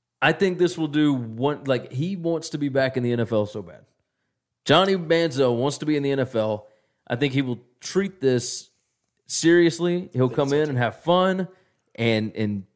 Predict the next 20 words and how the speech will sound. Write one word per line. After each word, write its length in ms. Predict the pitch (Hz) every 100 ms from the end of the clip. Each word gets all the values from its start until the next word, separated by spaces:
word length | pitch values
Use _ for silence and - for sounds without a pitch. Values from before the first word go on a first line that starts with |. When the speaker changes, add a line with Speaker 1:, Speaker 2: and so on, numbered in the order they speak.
| -
Speaker 1:
play 200 | 143 151
the 120 | 135
right 260 | 139 131 143
way, 440 | 170 175 170 -
I 160 | - 110 _
think. 480 | 151 185 220 - - _ _ _ _ _ _ _ _ _ _ _ _ -
But, 220 | 170 180
you 80 | 196
know, 240 | 127 123
it, 320 | 139 - 85 _ _ _ _ _ -
it's 180 | 175 -
so 200 | 294 185
easy 200 | 175 139
to 60 |
make 220 | 127 110
jokes 260 | 110 123 123
about 240 | 127 127
him. 200 | 123 113 -
Speaker 2:
That's 220 | 254 262
right. 220 | 170 170